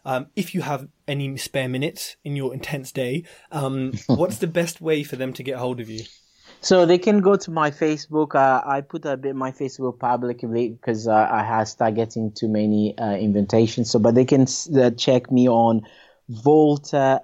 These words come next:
Speaker 2: um, Volta Pontes. So V A L T E R and P O N T E S. Um, and also they can, um, um,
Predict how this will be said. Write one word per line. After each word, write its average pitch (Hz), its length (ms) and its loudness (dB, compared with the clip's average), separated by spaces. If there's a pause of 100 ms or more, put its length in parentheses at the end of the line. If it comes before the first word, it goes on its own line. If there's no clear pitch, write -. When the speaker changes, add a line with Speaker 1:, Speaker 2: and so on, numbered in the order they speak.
(140)
Speaker 2:
um, 117 760 0
Volta 139 440 2
Pontes. 147 600 0
So 120 560 2 (320)
V 139 760 4
A 127 40 2
L 120 260 6
T 113 420 0
E - 40 4
R 120 420 4
and 110 360 -4
P 131 260 2
O 117 180 4
N 110 260 0
T 107 420 0
E 98 80 4
S. - 440 -2 (140)
Um, 110 680 4
and 113 260 4
also 123 640 4
they 117 180 2
can, 117 520 -2 (480)
um, 104 1120 2 (540)
um, 107 520 2